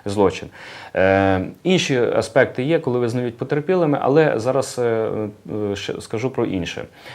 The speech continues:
Е, якщо у вас є якісь претензії матеріального, морального характеру до особи, яка вчинила злочин, відповідно, ви повинні їх зафіксувати і подати,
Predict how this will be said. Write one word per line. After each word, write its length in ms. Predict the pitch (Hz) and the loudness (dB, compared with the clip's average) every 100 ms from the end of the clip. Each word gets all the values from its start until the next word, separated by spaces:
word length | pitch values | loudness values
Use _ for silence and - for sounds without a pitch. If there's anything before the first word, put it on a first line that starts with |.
| - - | -12 -2
Е, 440 | 98 98 98 98 | 2 4 2 2
якщо 260 | 113 - 190 | 0 0 2
у 80 | |
вас 220 | 175 165 156 | 4 2 0
є 60 | |
якісь 220 | 147 135 | -2 -4
претензії 560 | - 127 139 143 120 113 | -4 -6 -2 -2 -2 -4
матеріального, 520 | 113 113 117 113 104 | -4 -2 -2 -2 -2
морального 380 | 104 113 110 104 | -2 -2 -2 -4
характеру 440 | - 113 107 104 | -2 -4 -2 -6
до 300 | 98 110 101 - | 0 2 2 0
особи, 360 | 104 - 113 98 | -6 -2 0 0
яка 160 | 95 | -2
вчинила 400 | 95 - 98 104 | -8 -6 -6 -4
злочин, 340 | 110 160 175 107 | -2 -2 -2 -6
відповідно, 400 | 95 107 147 127 | -2 -2 0 0
ви 100 | 113 | 0
повинні 360 | 107 110 123 | 0 -4 -2
їх 120 | 113 98 | -2 -2
зафіксувати 760 | 107 104 104 - 120 175 170 | -4 -6 -12 -4 0 2 0
і 20 | |
подати, 500 | 127 101 131 147 135 | -4 -2 -2 -2 -4